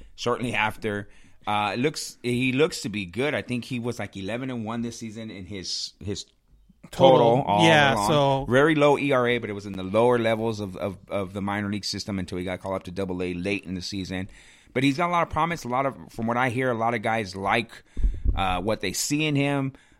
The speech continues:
Speaker 1: Um, we were unfortunately not able to see him, or maybe you did, didn't
Speaker 2: I
Speaker 1: you?
Speaker 2: saw him pitch his first
Speaker 1: I
Speaker 2: time,
Speaker 1: wasn't
Speaker 2: yeah.
Speaker 1: able to see him pitch personally, but, you know, from what I hear, the kid's got, uh, the talent, and we basically, we got him for a guy who was gonna walk away at the
Speaker 2: Right.
Speaker 1: end of the
Speaker 2: And
Speaker 1: season,
Speaker 2: don't
Speaker 1: so.
Speaker 2: underestimate the fact that, again,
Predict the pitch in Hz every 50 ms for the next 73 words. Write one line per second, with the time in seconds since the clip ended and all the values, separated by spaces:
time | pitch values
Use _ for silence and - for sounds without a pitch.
0 | _ - 98 101 95 92 92 92 92 - - _ - 92 110 139 170 175 151 156
1 | 147 139 135 - 135 135 123 - 143 135 123 - 131 120 110 113 113 117 - -
2 | 117 123 123 127 117 - 113 - - 127 120 117 120 - 98 110 107 127 147 160
3 | 165 147 120 139 - 113 98 90 87 98 110 147 170 175 - - 160 156 156 -
4 | - 156 - 151 - - - 135 113 135 156 165 160 165 156 151 156 156 156 147
5 | 151 139 131 - - 143 143 139 127 - - 135 131 123 - - - - - _
6 | _ _ _ _ _ - - 135 131 123 - 139 131 127 123 123 113 110 104 104
7 | 107 117 107 104 101 - - _ _ _ _ _ _ _ _ - 127 143 170 165
8 | 156 156 143 120 139 165 165 135 117 - - 139 135 117 - - 127 117 120 117
9 | - - _ _ _ _ _ _ _ _ _ _ _ _ - 101 101 92 90 87
10 | - - 101 104 95 - - - 117 113 110 98 90 - _ _ _ _ 95 98
11 | 95 92 92 90 87 73 87 98 104 104 98 90 52 57 73 82 87 - 113 113
12 | 117 - 127 - - 107 98 98 92 90 107 104 104 98 107 107 98 92 - 95
13 | 92 87 90 92 95 92 95 92 90 90 87 82 87 87 87 85 - 87 90 90
14 | 85 151 135 127 - 87 87 - 175 180 226 233 247 233 196 196 196 202 196 190
15 | 196 - - 202 190 - - 151 - 180 170 170 165 _ _ - 170 156 156 156
16 | 156 160 143 160 165 165 160 147 135